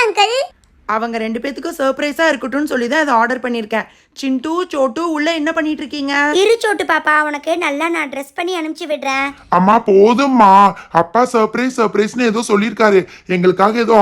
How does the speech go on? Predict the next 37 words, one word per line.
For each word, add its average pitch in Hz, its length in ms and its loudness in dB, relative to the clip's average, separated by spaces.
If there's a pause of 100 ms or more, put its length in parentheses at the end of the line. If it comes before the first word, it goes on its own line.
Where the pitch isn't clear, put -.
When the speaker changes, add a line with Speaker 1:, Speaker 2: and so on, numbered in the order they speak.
Speaker 4:
ஆர்டர் 233 240 4
பண்ணி 226 220 2
வாங்கியிருக்காருன்னு 214 640 2
நினைக்கிறேம்மா. 196 500 4
நாங்க 175 200 2
வெளியில 208 320 -2
போறோம்மா. 214 400 6 (400)
சித்தி, 220 260 6 (280)
ஈவினிங் 254 280 6
எங்க 208 140 6
ஃப்ரெண்ட்ஸ் 214 300 6
எல்லாம் 240 200 8
வந்துருவாங்க. 208 520 6 (300)
நீங்க 196 200 4
இன்னும் 233 180 4
ட்ரெஸ் 190 300 0
மாத்தவே 233 360 2
இல்ல 226 100 2 (100)
சித்தி, 208 320 0
நீங்களும் 233 340 2
ரெடி 214 220 2
ஆகுங்க. 214 340 4 (580)
Speaker 3:
ஏண்டா 359 200 2 (100)
பண்டி, 339 300 -4 (380)
கேக் 359 280 2
கட் 381 200 -4
பண்றது 302 300 -2 (180)
ஆறு 311 200 0
மணிக்கு 320 280 -4
தானே? 294 220 -2 (460)
நீங்க 302 220 -4
மூணு 302 240 -4
பேர் 370 100 -6 (100)
வெளியில 330 260 -4
போய் 330 160 0
விளையாடிட்டு 302 420 -4
இருங்க, 285 180 -4